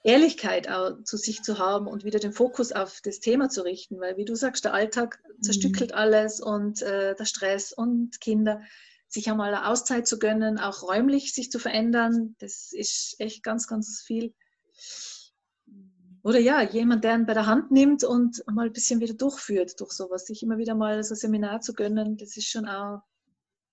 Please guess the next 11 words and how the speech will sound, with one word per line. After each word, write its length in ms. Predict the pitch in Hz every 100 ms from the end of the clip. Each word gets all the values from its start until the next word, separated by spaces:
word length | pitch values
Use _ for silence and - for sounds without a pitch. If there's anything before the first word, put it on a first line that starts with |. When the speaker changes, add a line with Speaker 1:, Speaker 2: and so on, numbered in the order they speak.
| _ _ _ -
Speaker 1:
heilend 380 | 202 277 233 170
für 220 | 208 190
eine 160 | 190
Beziehung 640 | 185 196 - 208 185 175 180
oder 180 | 180
für, 220 | 180 - 180 175 170 170 170 160 160
ähm, 260 | 160 175 190
für 80 | -
die 140 | -
Ehe, 280 | 175 170 156
ja. 200 | 196 233